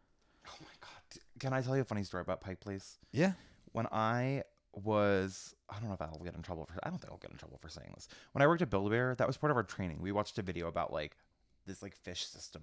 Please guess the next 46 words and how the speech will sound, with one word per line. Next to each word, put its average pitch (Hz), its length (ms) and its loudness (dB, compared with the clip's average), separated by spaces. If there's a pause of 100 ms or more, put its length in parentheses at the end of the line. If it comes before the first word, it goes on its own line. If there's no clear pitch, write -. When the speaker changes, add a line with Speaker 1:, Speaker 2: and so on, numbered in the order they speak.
Speaker 1:
thing, 85 240 -10
and 90 80 -6
it, - 200 -8
it 80 160 -12
took - 220 -12
place 87 300 -8
in 87 120 -6
the 87 80 -4
Pike 87 240 -8 (220)
fucking 95 320 -4 (100)
fish 98 220 -6
market 92 260 -4
where 95 120 -2
they 92 80 -4
were 95 80 -6
throwing 98 300 -2
fish 92 240 -8
back 92 240 -12
and 92 120 -10
forth. 90 240 -6 (960)
And - 80 -6
apparently, 127 280 0
like, 113 200 0
that's 107 160 -2
how 110 80 0
we're 104 100 0
supposed - 240 -10
to - 80 -4
operate 90 380 -2
at - 80 -8
Build-A-Bear. 92 480 -6
I - 40 -6
mean, 156 240 -4 (140)
we 196 120 -6 (140)
came 247 160 -4
pretty 110 180 -4
close. 92 380 -2
We 113 100 -2
just 113 200 -8 (100)
threw 113 140 -4 (280)
stuffed - 280 -6
animals 85 320 -8
instead 87 220 -12
of 85 60 -12
fish. - 300 -8 (320)
Speaker 2:
Interesting. - 400 -8